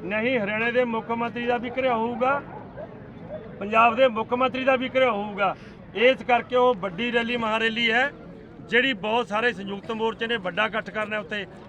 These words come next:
ਉਹ ਕੇਂਦਰ ਦੀ ਸਰਕਾਰ ਨੂੰ ਇੱਕ ਚੇਤਾਵਨੀ ਦੇਣੀ ਆਉਣ ਵਾਲੇ ਦਿਨਾਂ ਦੇ ਵਿੱਚ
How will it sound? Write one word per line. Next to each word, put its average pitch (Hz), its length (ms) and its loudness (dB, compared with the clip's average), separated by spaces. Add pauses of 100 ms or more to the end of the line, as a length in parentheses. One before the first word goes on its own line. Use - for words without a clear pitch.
(160)
ਉਹ 269 160 2
ਕੇਂਦਰ 240 340 -2
ਦੀ 240 160 -4
ਸਰਕਾਰ 226 460 -4
ਨੂੰ 220 180 -8 (240)
ਇੱਕ - 160 -4
ਚੇਤਾਵਨੀ 233 640 2
ਦੇਣੀ 226 260 0
ਆਉਣ 220 180 0
ਵਾਲੇ 220 140 0
ਦਿਨਾਂ 208 220 -4
ਦੇ 208 100 -6
ਵਿੱਚ 208 220 -6